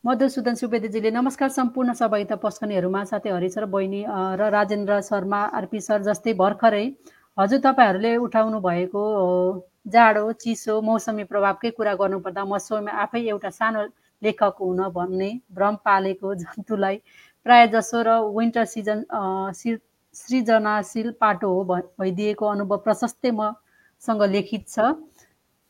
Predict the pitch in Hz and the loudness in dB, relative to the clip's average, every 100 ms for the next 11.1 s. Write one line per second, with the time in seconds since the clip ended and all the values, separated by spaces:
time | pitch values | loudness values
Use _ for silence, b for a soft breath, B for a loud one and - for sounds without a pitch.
0 | _ 247 262 254 233 214 208 208 202 185 | _ 2 4 4 4 2 2 2 2 0
1 | 180 214 214 190 196 208 202 185 214 185 | 0 0 0 0 -2 -4 -6 -4 -2 -2
2 | 175 170 185 - 196 - _ _ _ _ | -2 -4 -8 -12 -14 -16 _ _ _ _
3 | 277 277 285 269 254 269 269 247 247 247 | 4 6 6 6 6 4 4 6 6 6
4 | 240 233 233 240 233 226 240 233 226 220 | 4 4 0 2 2 2 0 0 2 4
5 | 214 208 208 202 226 226 233 185 180 185 | 4 2 0 2 2 2 -2 0 -2 -2
6 | 190 220 254 254 - 240 247 226 233 226 | -2 -2 -2 -4 -4 -2 -2 0 -2 0
7 | 233 226 233 214 214 214 220 226 226 208 | -2 -2 -2 0 0 -2 -4 -2 -4 0
8 | 220 208 226 233 233 220 226 202 208 190 | 2 4 4 4 2 2 -2 -4 -4 -2
9 | 208 196 190 196 220 202 185 208 214 208 | -2 2 2 0 -2 -4 -2 -4 -4 -4
10 | 208 196 190 - 185 202 233 208 202 220 | -4 -4 -6 -4 -2 -2 -4 -8 -4 -4
11 | 233 | -4